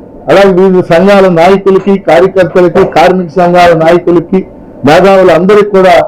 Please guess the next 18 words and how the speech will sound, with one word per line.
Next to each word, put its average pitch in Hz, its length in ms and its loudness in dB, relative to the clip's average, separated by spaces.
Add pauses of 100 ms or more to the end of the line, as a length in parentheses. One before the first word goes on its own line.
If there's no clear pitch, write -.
(360)
ఈ 147 40 2 (120)
మీడియా 180 340 2
ద్వారా 170 260 2 (300)
నేను 147 180 0 (100)
విజ్ఞప్తి 156 440 -4
చేస్తా 143 260 0 (100)
ఉన్నాను. 131 260 0 (1300)
ముఖ్యంగా 220 380 0 (160)
మూడు 185 220 2
అంశాలు 190 440 0 (360)
నేను 156 200 0 (140)
ప్రస్తావించదలుచుకున్నాను. 170 1160 0 (1080)
మొదటిది, 226 460 2 (1600)
రెండు 220 280 2
వేల 226 200 2 (240)
ఏడులో 220 340 2 (680)
శాసన 208 460 0 (140)
మండలి 202 380 2